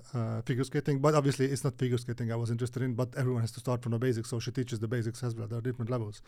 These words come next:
Uh, and I went there, and even there, well, the problem <laughs> also there was that I bought, uh, the skates I bought, I bought the kind of entry-level Bauer, but bef-, below the ice hockey s-,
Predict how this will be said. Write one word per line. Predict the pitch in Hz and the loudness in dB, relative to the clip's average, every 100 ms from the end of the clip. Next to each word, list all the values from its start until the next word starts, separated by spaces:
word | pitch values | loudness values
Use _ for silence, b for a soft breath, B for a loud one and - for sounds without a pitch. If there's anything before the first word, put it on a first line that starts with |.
| B B B B B | B B B B B
Uh, | 139 131 127 127 | 0 2 2 2
and | 147 | 4
I | |
went | 143 165 135 | 6 6 6
there, | 127 | 4
and | 131 | 4
even | 147 131 | 2 4
there, | 131 135 127 123 | 4 4 4 2
well, | 165 175 | 6 8
the | 151 | 8
problem | 196 226 180 | 10 10 10
<laughs> | 170 | 8
also | - - 156 135 139 151 | 6 6 6 6 -2 -2
there | 127 151 135 | 2 2 4
was | 131 135 123 | 2 -2 -2
that | 123 123 | -4 -4
I | 131 | -4
bought, | 123 139 135 | -2 -2 -2
uh, | 120 120 117 113 - - - | -4 -2 -4 -8 -14 -20 -8
the | 143 | -4
skates | - 180 143 | 4 4 4
I | |
bought, | 131 147 131 | 4 4 4
I | |
bought | 123 151 143 | 2 0 2
the | 123 123 120 | 0 0 -2
kind | 127 120 | -2 -4
of | 123 b b b - - | -4 b b b -6 0
entry-level | 156 147 131 120 | 2 2 2 2
Bauer, | 123 139 135 123 120 120 120 - - - - - | 0 2 2 2 2 0 -6 -18 -20 -20 -16 -2
but | 151 113 | 0 2
bef-, | 107 - - 113 | 2 2 0 4
below | 147 147 151 147 135 - - | 6 8 6 4 2 -6 -12
the | 131 127 | -6 -2
ice | 131 127 | -2 -2
hockey | 117 113 107 - - - | -2 -4 -4 -10 -20 -16
s-, | - | -16